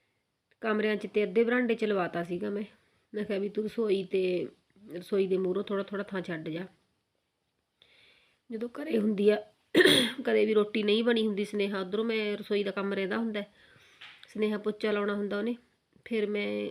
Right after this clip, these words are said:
ਐਂ ਕਰਦੀ ਹੁੰਦੀ ਹੈਗੀ, ਆਪਣੇ ਡੱਬਿਆਂ ਵਾਲਾ ਫਰਸ਼ ਕਰਕੇ ਨਾ ਬਸ ਦੋ ਡੱਬੇ ਛੱਡ ਜਾਂਦੀ ਹੁੰਦੀ ਆ ਉਹ ਰਸੋਈ ਦੇ ਮੂਹਰੋਂ ਪੋਚਾ ਲਾਉਣ ਵਾਲੇ ਤੇ ਰਸੋਈ। ਨਹੀਂ ਫਿਰ ਗਿੱਲੇ 'ਚ ਗਾਹ ਜਿਹਾ ਪੈਂਦਾ ਹੈਗਾ, ਵੀ ਦੁਬਾਰੇ ਫਿਰ ਲਾਉਣਾ ਤਾਂ ਪੈਂਦਾ ਹੀ ਆ ਪੋਚਾ।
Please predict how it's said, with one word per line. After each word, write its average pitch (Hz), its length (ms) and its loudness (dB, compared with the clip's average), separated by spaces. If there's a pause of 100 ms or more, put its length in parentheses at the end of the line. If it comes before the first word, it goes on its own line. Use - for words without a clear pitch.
(180)
ਐਂ 202 160 0
ਕਰਦੀ 190 340 -4
ਹੁੰਦੀ 190 220 0
ਹੈਗੀ, 202 180 -4 (1400)
ਆਪਣੇ 202 180 -2
ਡੱਬਿਆਂ 196 340 -2
ਵਾਲਾ 185 220 -2
ਫਰਸ਼ 202 260 -6
ਕਰਕੇ 208 360 -4
ਨਾ 214 80 0
ਬਸ 214 200 -6
ਦੋ 196 220 2
ਡੱਬੇ 185 240 -2
ਛੱਡ 185 260 -4
ਜਾਂਦੀ 185 300 -2
ਹੁੰਦੀ 180 240 0
ਆ 175 80 0
ਉਹ 180 240 -8 (160)
ਰਸੋਈ 190 320 -2
ਦੇ 175 100 -2
ਮੂਹਰੋਂ 190 260 -4 (540)
ਪੋਚਾ 190 280 -6
ਲਾਉਣ 185 200 -4
ਵਾਲੇ 190 160 -4 (1040)
ਤੇ 196 100 0
ਰਸੋਈ। 180 420 -2 (1080)
ਨਹੀਂ 214 240 -2
ਫਿਰ 226 160 -2
ਗਿੱਲੇ 196 280 -2
'ਚ 202 80 -2
ਗਾਹ 190 200 0
ਜਿਹਾ 214 120 0
ਪੈਂਦਾ 214 280 -4
ਹੈਗਾ, 196 160 -6 (920)
ਵੀ 214 60 -2
ਦੁਬਾਰੇ 196 360 2
ਫਿਰ 214 160 0
ਲਾਉਣਾ 214 280 4
ਤਾਂ 214 120 0
ਪੈਂਦਾ 208 300 6
ਹੀ 196 120 6
ਆ 190 60 6
ਪੋਚਾ। 190 360 0